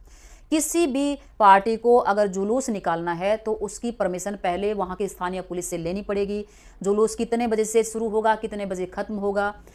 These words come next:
किस स्थान से शुरू होगा, किस जगह पे जाके ख़त्म होगा, ये सारी जानकारी भी स्थानीय पुलिस को देनी होगी।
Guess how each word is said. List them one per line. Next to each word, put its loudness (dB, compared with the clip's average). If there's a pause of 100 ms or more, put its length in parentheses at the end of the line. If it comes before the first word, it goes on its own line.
(140)
किस -2
स्थान 2
से 0
शुरू -2
होगा, 2
किस -6
जगह 0
पे -4
जाके 0
ख़त्म -6
होगा, 0
ये 0
सारी 0
जानकारी -2
भी -8
स्थानीय -8
पुलिस -10
को -2
देनी -4
होगी। -6